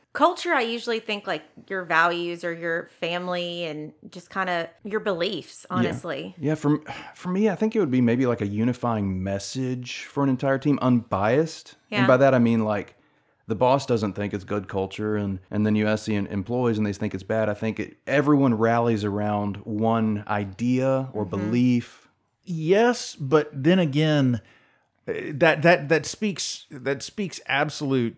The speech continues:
Speaker 3: absolutely to what I was just saying. It, culture is not about,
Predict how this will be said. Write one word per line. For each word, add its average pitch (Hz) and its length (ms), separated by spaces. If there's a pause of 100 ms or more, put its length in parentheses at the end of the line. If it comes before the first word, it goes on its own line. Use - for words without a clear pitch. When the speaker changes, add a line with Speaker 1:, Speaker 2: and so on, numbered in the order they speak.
(400)
Speaker 3:
absolutely 143 720
to 107 100
what 107 140
I 95 80
was 95 180
just - 220
saying. 98 440
It, - 240 (300)
culture 170 520
is 113 160
not 123 320
about, 104 580